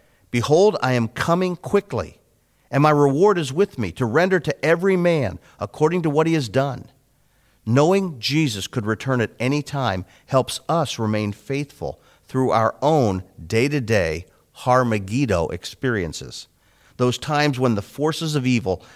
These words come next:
seem to unite against us. Whatever you're facing, remember this: Jesus knows. He cares.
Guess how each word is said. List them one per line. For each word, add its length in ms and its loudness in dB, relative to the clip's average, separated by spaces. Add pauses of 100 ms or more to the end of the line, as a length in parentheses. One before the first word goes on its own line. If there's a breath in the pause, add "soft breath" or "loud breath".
seem 260 0
to 60 2
unite 520 4
against 460 -2
us. 280 -14 (640)
Whatever 600 2
you're 180 2
facing, 600 -4 (580)
remember 680 2
this: 520 -6 (320)
Jesus 760 0
knows. 680 -4 (680)
He 140 -4
cares. 800 -4